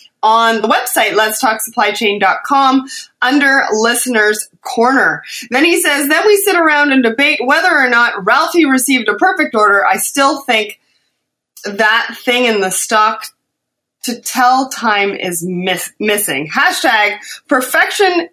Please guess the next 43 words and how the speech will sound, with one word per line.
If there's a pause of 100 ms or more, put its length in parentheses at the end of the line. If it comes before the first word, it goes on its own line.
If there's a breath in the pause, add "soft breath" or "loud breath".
(120)
is
in
the
eye
of
the
beholder."
Then
he
goes
on
to
talk
about
Argyle
socks,
but
you
can
go
and
check
that
out
on
Twitter
or
in
the
Listener's
Corner. (340 loud breath)
And
then
we
also
had, (260)
also
had
A
M (100)
R,
that's (100)
at